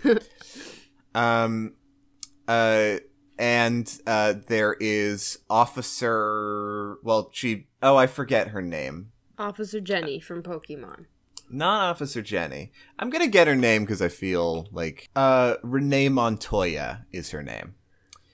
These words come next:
Speaker 1: Hell yeah.
Speaker 2: And then, uh, the Huntress. Uh,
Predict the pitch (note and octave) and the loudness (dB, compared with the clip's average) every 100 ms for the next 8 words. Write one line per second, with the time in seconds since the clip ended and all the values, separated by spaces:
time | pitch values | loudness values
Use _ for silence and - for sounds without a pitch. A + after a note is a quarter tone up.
0 | _ _ _ - F#3+ F#3 F#3 - _ _ | _ _ _ -16 -16 -16 -20 -20 _ _
1 | _ A2+ A2 G#2+ G#2 G2+ G2+ G2+ - G2 | _ -4 0 2 2 -2 -4 -6 -4 -2
2 | F#2+ F#2 - G2+ G2+ G#2+ G2 D2 - - | 0 -2 -2 -4 -2 -2 -2 -8 -8 -8
3 | - - _ _ _ _ _ - _ G2+ | -8 -12 _ _ _ _ _ -20 _ -6
4 | G2 | -6